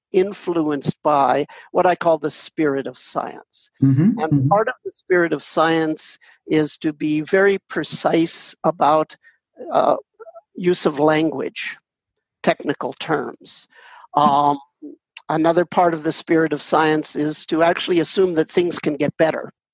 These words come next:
Speaker 1: at least that science can get better. And in fact, we'll have a natural tendency to get better. So I think that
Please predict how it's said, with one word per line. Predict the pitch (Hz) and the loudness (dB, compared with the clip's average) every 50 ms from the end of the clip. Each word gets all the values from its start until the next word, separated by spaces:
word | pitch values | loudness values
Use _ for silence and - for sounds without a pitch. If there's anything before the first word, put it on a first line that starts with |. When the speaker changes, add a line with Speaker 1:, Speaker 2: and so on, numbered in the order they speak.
| _ _ _ _ _ - | _ _ _ _ _ -6
Speaker 1:
at | 139 | -4
least | 123 165 151 143 165 - - _ _ _ _ _ _ _ _ - | 0 0 0 0 -2 -6 -12 _ _ _ _ _ _ _ _ -8
that | 147 143 - | -8 -6 -2
science | - - 165 175 160 151 147 - - | 0 0 2 2 2 0 -2 -4 -6
can | - 147 143 120 | -6 -8 -4 -4
get | 139 143 - - | -4 -4 -2 -2
better. | 165 151 - 147 165 180 - - - - | 0 0 2 2 0 0 -2 -6 -8 -4
And | - 185 190 190 - | 0 0 0 2 0
in | 196 190 | -2 -2
fact, | - - 180 160 - - - _ _ _ _ _ _ _ | 0 0 0 0 -2 -6 -14 _ _ _ _ _ _ _
we'll | - 175 175 | 0 2 4
have | 165 160 147 | 4 4 2
a | 156 | 0
natural | 151 151 135 143 - - 151 139 135 | 0 0 0 -2 -2 -6 -8 -8 -8
tendency | - - 165 160 143 147 147 143 - - - - | -4 -2 -2 0 0 -2 -4 -4 -6 -8 -8 -8
to | - 131 | -8 -8
get | - 131 123 - _ | -8 -8 -8 -8 _
better. | 120 123 - - - - - - - - - _ | -10 -10 -8 -10 -14 -14 -16 -20 -20 -20 -20 _
So | - - 160 160 | -2 2 4 4
I | 165 190 | 4 4
think | 208 - - 202 185 - - | 4 2 2 0 0 0 2
that | - 214 214 | 2 4 4